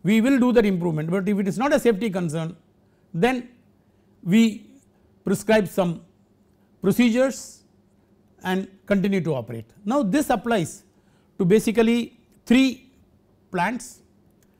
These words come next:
The first two units at Rajasthan Power Station, units one and two, Tarapur one and two, they are of the boiling water reactor,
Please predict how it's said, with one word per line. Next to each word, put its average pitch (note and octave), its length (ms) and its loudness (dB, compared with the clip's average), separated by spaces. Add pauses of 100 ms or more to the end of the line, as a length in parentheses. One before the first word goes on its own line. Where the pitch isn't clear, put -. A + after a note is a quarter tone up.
(600)
The G3 180 0
first - 380 -2
two C#4 120 4
units A#3 600 0 (280)
at F3 140 -2
Rajasthan G#3+ 600 -2 (440)
Power G3 160 0
Station, A3+ 540 -8 (100)
units F#3+ 300 -4
one F#3 180 -2
and A#3 180 -2
two, B3+ 240 -6 (1080)
Tarapur G#3+ 440 2
one G#3 180 0
and G#3+ 200 -2
two, A3+ 260 -4 (640)
they E3 140 -4
are F3 180 -2 (160)
of D#3+ 180 -6
the D3+ 200 -4
boiling F#3 300 -2
water G#3 180 -4
reactor, G#3 500 -2